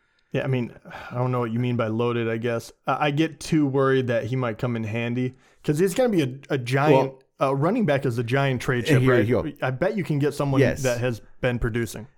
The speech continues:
Speaker 2: And think about this. You might think you're loaded at running back today, but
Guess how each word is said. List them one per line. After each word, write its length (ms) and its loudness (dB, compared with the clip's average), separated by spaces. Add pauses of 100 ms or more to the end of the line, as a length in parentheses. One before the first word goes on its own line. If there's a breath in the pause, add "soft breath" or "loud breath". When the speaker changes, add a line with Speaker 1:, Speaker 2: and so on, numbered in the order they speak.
(120)
Speaker 2:
And 160 2
think 180 2
about 240 4
this. 160 0
You 80 4
might 180 2
think 260 -2
you're 120 2
loaded 240 2
at 100 0
running 180 0
back 160 0
today, 460 -2 (480)
but 340 0